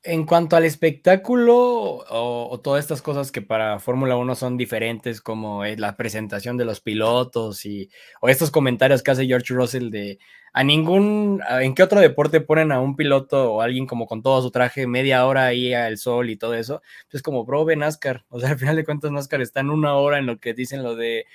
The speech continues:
de que ini-, enciendan los motores y todo, y les hacen una oración antes de la carrera y todo. O sea, creo que yo siendo fan de nascar, porque yo, digo, amo nascar, disfruto mucho nascar, este, Estados Unidos,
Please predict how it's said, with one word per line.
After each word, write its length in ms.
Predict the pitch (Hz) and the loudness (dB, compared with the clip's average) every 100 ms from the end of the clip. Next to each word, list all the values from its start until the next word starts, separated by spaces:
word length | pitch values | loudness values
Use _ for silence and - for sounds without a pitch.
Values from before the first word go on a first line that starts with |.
| - _ _ | -20 _ _
de 180 | 113 113 | -8 -4
que 120 | 123 | 0
ini-, 280 | 123 131 151 | 0 0 0
enciendan 460 | 123 117 139 147 | -2 -2 -2 -2
los 100 | 139 | -2
motores 460 | 120 113 135 143 127 | -2 -2 0 0 -4
y 40 | |
todo, 460 | 107 113 131 135 120 | -4 0 0 0 -2
y 300 | 113 107 104 | -2 -8 -8
les 180 | 110 107 | -8 -6
hacen 220 | 123 135 | -2 0
una 160 | 135 135 | 0 2
oración 720 | 123 - 120 120 131 135 131 | 0 -2 -4 -2 -2 -2 -4
antes 220 | 123 127 | -6 -6
de 80 | 123 | -6
la 100 | 107 | -6
carrera 1080 | 104 101 107 120 127 123 120 98 95 110 98 | -8 -8 -6 -2 -2 -2 -4 -6 -8 -10 -12
y 280 | 90 90 _ _ | -18 -20 _ _
todo. 200 | 110 117 - - - | -12 -12 -14 -20 -12
O 60 | 151 | 2
sea, 180 | 170 165 | 2 4
creo 240 | 202 202 | 0 0
que 480 | - 254 226 165 - _ _ _ _ _ _ 160 - | -2 0 0 -2 -8 _ _ _ _ _ _ -20 -8
yo 180 | 147 190 | 2 2
siendo 320 | 202 196 196 | 4 4 4
fan 840 | - 170 165 165 160 156 151 131 - _ _ - _ _ | 4 4 4 0 -2 -4 -6 -8 -16 _ _ -20 _ _
de 340 | 123 117 113 | -4 -2 -2
nascar, 640 | 110 120 127 - 135 139 - | -2 -2 -2 0 0 0 -10
porque 240 | 107 107 | -14 -6
yo, 400 | 110 113 110 127 _ | -2 -2 -2 -6 _
digo, 220 | 107 98 | -8 -6
amo 220 | 101 113 | -6 -6
nascar, 400 | 110 113 - 113 107 101 98 - | -4 -6 -4 -8 -8 -12 -14 -12
disfruto 380 | 110 - 131 131 | -12 -8 -8 -4
mucho 240 | 123 110 | -6 -6
nascar, 420 | 120 117 - 113 | -6 -6 -6 -6
este, 300 | 104 - - | -6 -10 -14
Estados 340 | 98 - 107 - | -12 -8 -8 -8
Unidos, 360 | 104 107 107 | -10 -8 -10